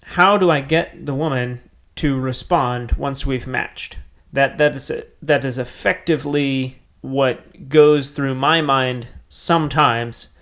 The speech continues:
and he must be going through the minds of, of several other men who use this platform, Tinder, and others. And,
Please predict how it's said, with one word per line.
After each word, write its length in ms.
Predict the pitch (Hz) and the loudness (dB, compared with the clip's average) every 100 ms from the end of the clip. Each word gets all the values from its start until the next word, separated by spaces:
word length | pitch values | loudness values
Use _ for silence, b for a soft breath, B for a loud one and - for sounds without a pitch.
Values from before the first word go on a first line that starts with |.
| _ - | _ -4
and 720 | 139 131 127 123 123 120 - - - - - | 0 2 2 0 -4 -8 -10 -12 -20 -18 -10
he 160 | 156 | -6
must 580 | 147 151 170 196 - - | -4 0 4 4 4 2
be 140 | 151 131 | -2 -2
going 320 | 135 127 123 | -2 -2 -4
through 160 | 139 | -6
the 80 | 123 | -6
minds 400 | 123 123 120 120 | -4 -2 -2 -4
of, 320 | 120 117 - - | -2 -2 -6 -6
of 460 | 127 120 120 - - | -4 -4 -6 -12 -14
several 420 | - - 120 120 | -8 -4 -4 -2
other 200 | 120 117 | -2 -2
men 340 | 131 151 143 135 - | 0 2 0 -6 -8
who 120 | 127 | -6
use 580 | 123 127 127 123 - - | -4 -4 -4 -4 -6 -8
this 280 | - 143 - | -6 -6 -4
platform, 680 | - 131 113 - 123 117 131 | -2 -2 -2 -4 -4 -6 -8
Tinder, 480 | - 147 135 123 - - - - - | -6 -4 -4 -6 -12 -20 -20 -16 -6
and 100 | 127 | 0
others. 480 | 151 123 127 - b b - | 2 0 -2 -8 b b -2
And, 640 | 156 156 151 147 143 139 | 4 4 4 2 0 -6